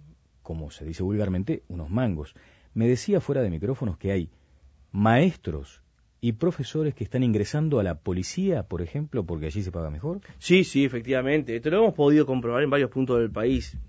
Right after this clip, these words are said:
Speaker 2: Particularmente voy a citar un ejemplo concreto. Rivera,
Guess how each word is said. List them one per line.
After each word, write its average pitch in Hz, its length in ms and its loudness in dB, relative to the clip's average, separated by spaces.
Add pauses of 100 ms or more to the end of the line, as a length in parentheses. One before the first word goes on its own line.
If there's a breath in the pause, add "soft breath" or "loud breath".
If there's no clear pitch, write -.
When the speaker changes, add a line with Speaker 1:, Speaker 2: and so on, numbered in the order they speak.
(120)
Speaker 2:
Particularmente 170 440 -2
voy 202 60 0
a 151 80 -4
citar 165 220 4
un 143 140 4
ejemplo 139 720 4 (180)
concreto. 120 560 0 (220)
Rivera, 175 640 6